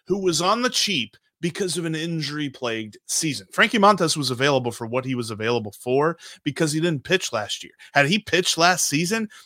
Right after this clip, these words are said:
he would have either probably A, returned to the Yankees for a bunch of money, or been on the radar of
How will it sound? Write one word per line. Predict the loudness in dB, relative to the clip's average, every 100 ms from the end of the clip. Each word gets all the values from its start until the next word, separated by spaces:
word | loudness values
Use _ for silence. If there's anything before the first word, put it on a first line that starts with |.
| _ 0
he | 4
would | 8 8
have | 8
either | 6 4 4
probably | 4 4 2 2 2
A, | 6 6 6
returned | 2 0 0 0
to |
the | 0
Yankees | 2 2 0 -4
for | -2
a | -2
bunch | -2 -6
of | -8
money, | -10 -10 -10 4
or | 6 8 8 4 0 -16 -12
been | 0 2
on | 4 2
the | 4
radar | 4 4 4 4
of | 4 2